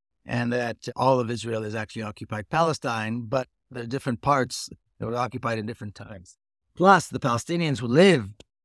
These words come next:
within the nineteen forty-eight boundary, the boundaries that were set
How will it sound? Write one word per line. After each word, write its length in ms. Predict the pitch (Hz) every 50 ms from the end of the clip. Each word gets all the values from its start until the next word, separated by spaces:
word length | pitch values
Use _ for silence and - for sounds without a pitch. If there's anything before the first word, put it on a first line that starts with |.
| _ _ _ _ _ _ _ _ _ -
within 480 | 131 123 120 - - 175 185 185 165
the 60 | 147
nineteen 340 | 135 131 117 120 - - 113
forty-eight 520 | 101 - 120 113 107 113 113 110 110 98 -
boundary, 420 | 113 107 107 104 104 107 107 107 _ _ _ _ _ _ _ _ _ _ _ _ _ _ _ _ _ _
the 80 | - 113
boundaries 320 | 95 117 123 120 120 104
that 80 | 123 110
were 80 | 110
set 320 | 107 - - 123 120 113